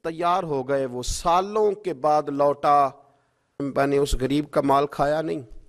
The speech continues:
बल्कि बढ़ाया, महफूज करके रखा। वो सालों के बाद लौटा और कहने लगा, "मेरा माल।" तो मैंने कहा, "वो सारी गायें तेरी हैं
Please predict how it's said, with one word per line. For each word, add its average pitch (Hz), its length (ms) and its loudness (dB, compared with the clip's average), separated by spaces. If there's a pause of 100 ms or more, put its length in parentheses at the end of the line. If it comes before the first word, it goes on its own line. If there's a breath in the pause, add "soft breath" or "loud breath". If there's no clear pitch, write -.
(440)
बल्कि 147 300 -2
बढ़ाया, 107 520 -2 (800)
महफूज 156 580 2 (120)
करके 175 260 2
रखा। 180 300 4
वो 220 140 4
सालों 294 540 4
के 262 140 -2
बाद 220 240 4
लौटा 196 300 0
और 185 100 0
कहने 185 260 0
लगा, 180 240 0
"मेरा 175 260 0
माल।" 151 300 0
तो 147 140 -4
मैंने 147 240 2
कहा, 160 140 0
"वो 151 120 -2
सारी 139 340 0
गायें 127 280 2
तेरी 117 280 -4
हैं 101 120 -12